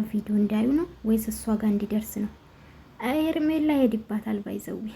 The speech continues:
እና ሩታዬ መልስ ሰጥታለች ማለት ነው በዘፈን መልክ። አብርሽን በቃ እጅ ሰጥታ ማለት ነው። እጅ ወደ ላይ ብላ ለሄርሜላ አሳልፋ ሰጥታለች።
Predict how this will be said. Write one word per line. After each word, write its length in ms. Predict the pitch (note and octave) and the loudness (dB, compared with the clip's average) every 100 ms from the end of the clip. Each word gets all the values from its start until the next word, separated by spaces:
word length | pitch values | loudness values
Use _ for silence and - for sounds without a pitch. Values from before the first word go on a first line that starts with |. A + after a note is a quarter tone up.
| - - - - - | -16 -20 -20 -10 -2
እና 340 | D4+ D4 C#4+ D4+ E4 - - - | 2 4 2 0 -2 -10 -20 -8
ሩታዬ 520 | A3+ C4 C4+ B3 A#3+ A#3 | -2 -2 -2 -4 -2 2
መልስ 260 | A3+ A3 - | 0 -2 -8
ሰጥታለች 800 | - G#3+ - G#3+ G#3 G#3+ A#3 - B3+ | -16 -16 -6 -4 0 0 -2 -2 0
ማለት 300 | A#3 G#3+ - | 2 2 0
ነው 140 | G#3+ G#3 | -2 0
በዘፈን 600 | A3 A3 G#3+ G#3+ A3 G#3+ | 2 2 0 -4 2 4
መልክ። 240 | C4 D#4 - - - - - | 4 2 -8 -20 -20 -18 -8
አብርሽን 560 | A#3 A3 A#3+ - D4+ D4 - - G#3+ | -4 -2 -2 -2 -4 -4 -10 -12 -8
በቃ 340 | A3 A3 - - A3 - | -2 -2 -4 -8 -6 -2
እጅ 160 | A3 B3 | -2 -2
ሰጥታ 380 | A#3+ A3 - B3+ | -4 -6 -2 0
ማለት 280 | C4 A3+ - | 2 0 -4
ነው። 120 | A#3 - | -6 -2
እጅ 240 | C#4+ C#4 - | -4 -2 -2
ወደ 140 | A#3+ A#3 | 0 2
ላይ 160 | A#3 A3 | 2 2
ብላ 180 | A3+ E4 G4+ - - - - | 2 0 -4 -16 -20 -20 -6
ለሄርሜላ 840 | A#3+ B3 C#4 - C4 B3 A#3 A3+ A#3 | -2 0 0 -2 -2 2 2 0 -2
አሳልፋ 380 | A3 A3+ A3 A3 A3+ | -2 -2 -4 -4 -6
ሰጥታለች። 680 | A#3 A3+ - A3 A3 A3 | -6 -8 -8 -4 -4 -6